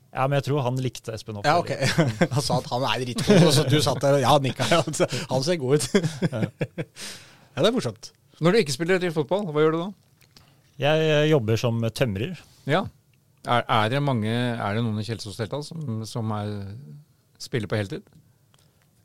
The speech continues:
Speaker 1: Nei.
Speaker 3: Nei.
Speaker 1: Alle gjør nok noe ved siden av, ja.
Speaker 3: Alle gjør nok noe ved siden av.
Speaker 1: Mm.
Speaker 3: Og så, livet som tømrer, hvordan arter det seg?
Speaker 1: Nei, det er jo tidlig opp om morgenen da, og så er det jo f-, en fysisk jobb,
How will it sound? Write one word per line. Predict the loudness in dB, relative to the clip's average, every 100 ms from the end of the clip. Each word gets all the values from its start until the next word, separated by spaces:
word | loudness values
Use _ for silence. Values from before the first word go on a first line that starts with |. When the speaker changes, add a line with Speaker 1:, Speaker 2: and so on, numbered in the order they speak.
| _
Speaker 1:
Nei. | -8 -8 -10 _ _
Speaker 3:
Nei. | -2 -2 -4 _ _ _
Speaker 1:
Alle | -4 -2 0 0 0
gjør | 0 -2
nok | -6 -6
noe | -6 -6
ved |
siden | -8 -10
av, | -12
ja. | -14 -4
Speaker 3:
Alle | -2 0
gjør | -2
nok | -4
noe | -6
ved | -8
siden | -8 -10
av. |
Speaker 1:
Mm. | -12 -10 -12 -18 _ _ _ _
Speaker 3:
Og | -6
så, | -2 0 2 2 0 -6 _ _ _
livet | -6 0 0 0
som | -4
tømrer, | -2 -2 -2 -2
hvordan | -2 -4 -4 -4 -6 -8 -8
arter | -4 -2
det | -4
seg? | -6 -14 _ _ _ _ _ _ _ _ _ _
Speaker 1:
Nei, | -12 -6
det | -4
er | 0
jo | 0 0 0 -2 -4
tidlig | -2 0 2 4
opp | 4
om | 4
morgenen | 4 2 2
da, | 0
og | 0 2
så | 2
er | 4
det | 2
jo | 2
f-, | 0 -4 -10
en | -6
fysisk | -4 -4 -2 -2 -2 2
jobb, | 0